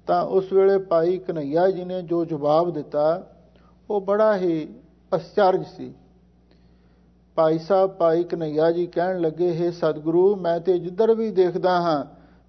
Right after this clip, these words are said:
ਸਰਬ ਜੋਤ ਤੇਰੀ ਪਸਰ ਰਹੀ, ਜੈ ਜੈ ਦੇਖਾਂ ਤੈ ਨਰ ਹਰੀ। ਮੈਂ ਤੇ ਜਿੱਧਰ ਦੇਖਦਾ, ਮੈਨੂੰ ਤੁਹਾਡੇ ਦੀਦਾਰ ਹੁੰਦੇ ਨੇ।"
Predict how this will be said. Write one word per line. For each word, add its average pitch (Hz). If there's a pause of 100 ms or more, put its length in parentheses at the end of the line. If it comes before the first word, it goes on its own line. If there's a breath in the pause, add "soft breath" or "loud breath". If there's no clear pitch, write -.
(140)
ਸਰਬ 214
ਜੋਤ 185
ਤੇਰੀ 190
ਪਸਰ 202
ਰਹੀ, 170 (440)
ਜੈ 226
ਜੈ 220
ਦੇਖਾਂ 196
ਤੈ 190
ਨਰ 180
ਹਰੀ। 156 (600 soft breath)
ਮੈਂ 180
ਤੇ 226
ਜਿੱਧਰ 226
ਦੇਖਦਾ, 202
ਮੈਨੂੰ 220
ਤੁਹਾਡੇ 196
ਦੀਦਾਰ 160
ਹੁੰਦੇ 131
ਨੇ।" 127